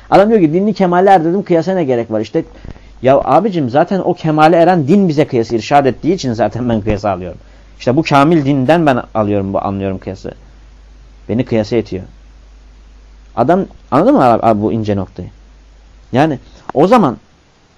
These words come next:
dinin kemale ermesini iyi anlamamız lazım. Bak bazen Şeyh, e, e, İbn Utheymin'in dediği gibi. Mesela Şerhül Mumti'de dediği gibi.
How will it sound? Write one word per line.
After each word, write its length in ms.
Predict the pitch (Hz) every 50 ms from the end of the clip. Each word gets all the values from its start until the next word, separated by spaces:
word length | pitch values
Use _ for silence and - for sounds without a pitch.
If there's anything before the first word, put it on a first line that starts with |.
| _ _ _ _ _ _ _ _ _ _ _ - _ _ _ _ - 123 117
dinin 260 | 117 147 180 208 202
kemale 400 | - - 156 151 165 165 175 190
ermesini 440 | 185 175 165 147 147 147 131 180 180
iyi 140 | 147 139 147
anlamamız 440 | 165 165 143 120 110 101 98 95 98
lazım. 280 | 92 85 90 92 92 87 _ _ _ _ _ _ _ _ _ _ _ _ _ _ _ _ _ _ _ _ -
Bak 180 | 113 117 104 - _ _ _ _ _ _ _ -
bazen 600 | - - 117 113 139 165 196 175 202 180 165 -
Şeyh, 200 | - - 170 170 -
e, 340 | - 104 123 135 127 131 117 -
e, 500 | 135 131 120 107 117 101 92 87 - - - - -
İbn 200 | 143 139 143 165
Utheymin'in 540 | 165 147 - - 160 156 147 147 156 143
dediği 260 | 120 120 110 110 127 113
gibi. 200 | 101 92 90 92 - _ _ _ _ _ _ _ _ _ _ _ _ _ _ _ _ _ _ _ _ _ -
Mesela 320 | 107 104 113 104 101 98 -
Şerhül 300 | - - 123 117 117 117
Mumti'de 560 | 113 117 117 113 110 117 101 98 101 113 110
dediği 280 | 107 104 101 110 110 98
gibi. 180 | 98 92 95